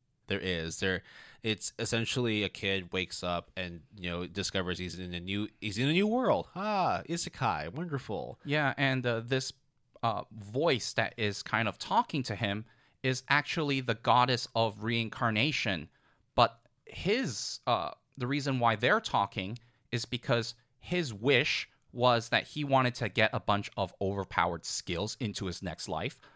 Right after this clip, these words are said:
Speaker 2: but he also gave up his memory of his past life, but apparently not enough for them to know that he's in an isekai and everything looks like a video game.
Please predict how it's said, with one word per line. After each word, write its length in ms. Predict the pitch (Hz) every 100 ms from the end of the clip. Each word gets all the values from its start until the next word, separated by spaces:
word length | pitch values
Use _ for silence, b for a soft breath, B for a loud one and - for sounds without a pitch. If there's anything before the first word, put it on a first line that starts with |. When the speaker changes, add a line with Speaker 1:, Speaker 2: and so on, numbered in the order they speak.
| b b
Speaker 2:
but 80 | -
he 160 | 139 147
also 360 | 135 143 - 143
gave 380 | 123 131 135 123
up 300 | 120 - _ _
his 200 | - 113
memory 400 | 107 127 120 123 120
of 160 | 113
his 120 | 98
past 440 | - - 262 262 -
life, 220 | 95 92 B B B
but 100 | 113
apparently 720 | - - 135 139 135 127 117 _ _ _
not 260 | 131 123 117
enough 360 | 117 120 117 -
for 260 | 127 113 107
them 320 | 110 110 101
to 140 | -
know 240 | 104 107 104
that 140 | 101
he's 200 | 101 104
in 100 | 98
an 80 | 95
isekai 460 | 107 101 - - 98
and 80 |
everything 320 | 92 101 - 101
looks 160 | 90
like 120 | 104
a 40 | 90
video 260 | 95 160
game. 280 | 107 95 98